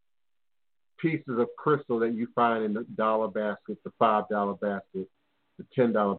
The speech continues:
basket. You gotta invest in your quartz. Um, oh, wow. I'm almost embarrassed to even mention prices about how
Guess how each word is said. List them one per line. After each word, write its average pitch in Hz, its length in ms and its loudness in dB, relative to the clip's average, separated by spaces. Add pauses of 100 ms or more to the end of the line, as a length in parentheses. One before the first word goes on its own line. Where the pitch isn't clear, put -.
basket. 95 460 -4 (960)
You 151 100 -4
gotta 151 240 6
invest 127 480 2
in 104 160 -4
your 98 120 -2
quartz. 92 380 -4 (320)
Um, 110 360 2 (1500)
oh, 123 140 6
wow. 104 380 2
I'm 135 220 4
almost 135 420 4
embarrassed 123 760 4 (1300)
to 123 220 -2
even 110 600 -4 (160)
mention 120 560 0
prices 147 480 0 (100)
about 101 360 0 (140)
how 101 420 0